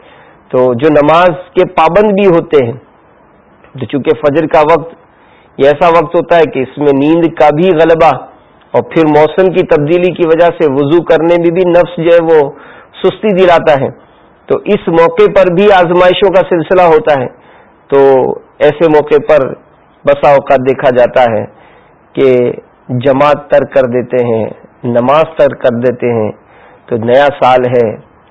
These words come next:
نئی برکتیں ہمیں حاصل کرنی ہیں۔ مدنی چینل آپ کے ساتھ ہے، نیت کیجئے کہ اس چودہ سو تینتیس سن ہجری میں اور آئندہ سے، اس کے بعد سے، یعنی آج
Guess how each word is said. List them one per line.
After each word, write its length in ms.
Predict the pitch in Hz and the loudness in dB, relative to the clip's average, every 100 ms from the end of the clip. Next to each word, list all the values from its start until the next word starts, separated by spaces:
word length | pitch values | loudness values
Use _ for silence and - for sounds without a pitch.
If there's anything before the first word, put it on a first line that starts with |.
| _ _ - | _ _ -10
نئی 240 | 123 139 | -4 -2
برکتیں 460 | 156 135 123 135 139 | 0 -2 0 -2 0
ہمیں 220 | 131 127 | -2 -2
حاصل 380 | 117 117 - 123 | -2 -4 -4 -6
کرنی 320 | 120 117 123 120 | -4 -4 -2 -2
ہیں۔ 120 | 110 107 - - - _ | -4 -6 -14 -20 -20 _
مدنی 260 | 120 123 147 139 | -4 0 0 0
چینل 220 | 139 131 | 2 2
آپ 160 | 127 131 | 0 -2
کے 80 | 120 | -6
ساتھ 420 | - 123 123 - | -2 0 0 -2
ہے، 140 | 120 110 139 _ _ _ | -4 -4 -10 _ _ _
نیت 340 | 127 139 131 | -2 -2 -2
کیجئے 380 | - 123 127 113 110 - _ | -6 -4 -2 -4 -6 -16 _
کہ 80 | - - | -12 -6
اس 340 | 185 185 - - | -2 -2 -4 -20
چودہ 420 | - 151 147 143 | -6 0 2 0
سو 180 | 139 143 | -2 -6
تینتیس 540 | - 131 117 185 196 - | -4 -4 -2 -4 -6 -6
سن 180 | 160 170 160 | -4 -2 -2
ہجری 300 | 139 143 196 | -2 -2 0
میں 220 | 175 123 - - _ _ - _ _ _ _ | 0 -2 -6 -20 _ _ -20 _ _ _ _
اور 160 | - 139 | -4 0
آئندہ 300 | 139 175 170 | 2 2 2
سے، 200 | 135 127 | 0 -2
اس 120 | 117 | -6
کے 120 | - 123 | -4 0
بعد 120 | 120 113 - | 0 -2 -10
سے، 60 | |
یعنی 440 | - - _ 127 143 - | -20 -20 _ 0 0 2
آج 180 | 156 | 0